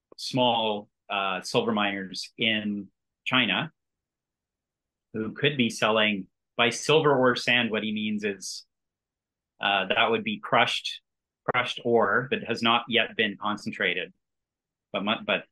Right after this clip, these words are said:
probably, you know, high grade from a, you know, from a high grade silver vein mine, something similar to what we have in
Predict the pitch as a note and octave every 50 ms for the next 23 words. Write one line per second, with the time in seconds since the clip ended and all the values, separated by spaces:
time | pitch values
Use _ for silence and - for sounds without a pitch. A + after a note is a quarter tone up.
0 | _ _ - C#3 B2 A2+ G2 G#2+ G#2 G2+ F#2+ F#2 - A#2 G#2 F#2 F2 G2+ G#2 G2
1 | F#2 G2+ G#2 G2+ F2+ F#2+ A2 A#2+ - _ _ _ _ _ _ - G2+ G2 G2 F#2+
2 | F#2 F#2 F2+ - - - A2 F#2 - - G2+ F#2+ F#2+ G#2 G2+ G2+ G2 G2+ G#2 G2
3 | G2 F#2 - _ _ _ - - C3 A#2+ A2 G#2+ G2+ G#2+ G#2 G2 G2 F#2+ F#2+ F#2+
4 | G2 G#2 G#2+ - B2 A2 G#2 - A2+ - - - A2 G#2+ G#2+ G#2 G2+ G#2 G2 G2
5 | F#2+ F#2 G#2 G2+ F#2+ F#2+ F#2 G2+ - - _ _ _ _ _ _ _ _ _ -
6 | G2 F#2+ F#2 F#2+